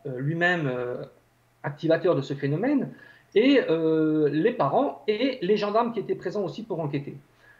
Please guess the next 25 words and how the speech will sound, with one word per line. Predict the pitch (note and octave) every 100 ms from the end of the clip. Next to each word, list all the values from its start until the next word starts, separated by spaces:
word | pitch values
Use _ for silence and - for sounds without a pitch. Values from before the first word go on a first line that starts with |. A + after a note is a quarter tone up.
| _ _ -
Alors | B3+ A3
le, | E3+ D3 - _ _
le | D#3
phénomène, | C#3+ E3+ D#3+ C#4 C4+ - - _ _ _ _ _ _ -
comme | D#4 D4+
dans | C4+
mon | C#4
cas | C4 A#3+
à | A3+
moi | A#3 G#3
de | D3
coup | -
de | -
téléphone, | E3+ E3+ G#3+ G3+ C#3 - _ _ -
finalement, | C#3 B2+ E3 C#4 C#4+ - - _ D3
euh, | C#3+ C#3+ C#3+ -
communiquait | A3 F#3 D#3+ G3+ B3 C4+ -
avec | - E3+ E3
un | C#3+
pseudomorse, | - F#3+ G3 A#3+ B3+ - -
on |
peut | D3+
dire, | E3+ B3+ - - D3+
puisque | C#3+
c'était | E3+ D3+ D3+ C#3+